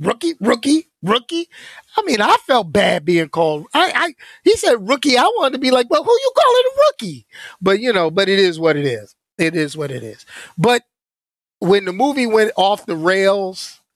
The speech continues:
I will say the rookie came into his own. It really had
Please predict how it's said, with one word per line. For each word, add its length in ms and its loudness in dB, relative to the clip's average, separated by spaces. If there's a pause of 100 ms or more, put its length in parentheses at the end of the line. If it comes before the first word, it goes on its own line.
(200)
I 180 2
will 180 -8
say 280 0
the 100 -8
rookie 360 -4
came 300 0
into 260 -6
his 160 -6
own. 260 -4 (220)
It 200 0
really 440 0
had 500 0